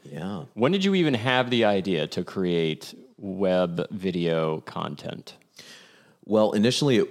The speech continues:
Speaker 1: it wasn't gonna be web video content.
Speaker 2: Okay.
Speaker 1: Um, you know, this is,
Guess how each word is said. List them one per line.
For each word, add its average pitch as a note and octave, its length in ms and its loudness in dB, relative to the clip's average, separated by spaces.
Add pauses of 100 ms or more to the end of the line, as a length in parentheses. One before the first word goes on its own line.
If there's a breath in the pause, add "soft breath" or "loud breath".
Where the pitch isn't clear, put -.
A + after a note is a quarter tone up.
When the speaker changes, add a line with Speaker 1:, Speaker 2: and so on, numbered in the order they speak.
(120)
Speaker 1:
it G2 120 2
wasn't F#2+ 400 -2
gonna F2 180 0
be D#2+ 180 -2
web C#2+ 380 -2
video C2+ 460 -4
content. - 540 -10 (140)
Speaker 2:
Okay. - 80 -6
Speaker 1:
Um, C2+ 480 -4 (300)
you E2 120 -6
know, D2 200 -4
this F2+ 220 -8
is, D#2+ 460 -2